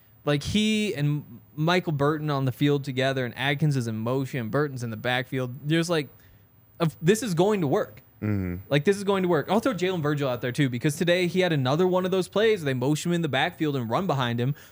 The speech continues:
Speaker 1: And three for three, twice in the game Friday night, once today in practice,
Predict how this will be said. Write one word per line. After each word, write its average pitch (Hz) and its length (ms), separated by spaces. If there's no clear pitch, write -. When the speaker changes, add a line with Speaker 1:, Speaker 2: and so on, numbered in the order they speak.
Speaker 1:
And 131 280
three 208 180
for 214 140
three, 202 480
twice 170 440
in 208 260
the 175 200
game 160 260
Friday 170 300
night, 147 360
once 143 460
today 196 160
in 175 80
practice, 170 540